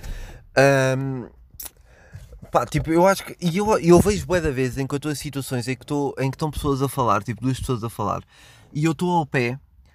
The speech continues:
e estou a ver que aquela pessoa não tá a dar atenção absolutamente nenhuma à outra,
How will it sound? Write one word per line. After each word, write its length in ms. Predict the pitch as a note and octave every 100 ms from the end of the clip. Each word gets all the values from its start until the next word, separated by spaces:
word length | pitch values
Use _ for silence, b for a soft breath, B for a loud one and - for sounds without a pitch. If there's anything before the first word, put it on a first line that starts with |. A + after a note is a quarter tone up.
| b b
e 100 | b
estou 260 | D#3 F#3+ F#3+
a 20 |
ver 180 | D#3 F3+
que 100 | -
aquela 300 | F3+ F#3 E3+
pessoa 260 | D3+ - C#3
não 160 | D3
tá 160 | D3 D#3
a 40 |
dar 240 | C#3 B2 -
atenção 540 | C#3 C#3 D#3 C3+ E3 D3+
absolutamente 600 | C3+ D3 C3+ D3+ D3+ -
nenhuma 300 | A#2 A2 G2 -
à 120 | A2+
outra, 380 | A#2 G#2 -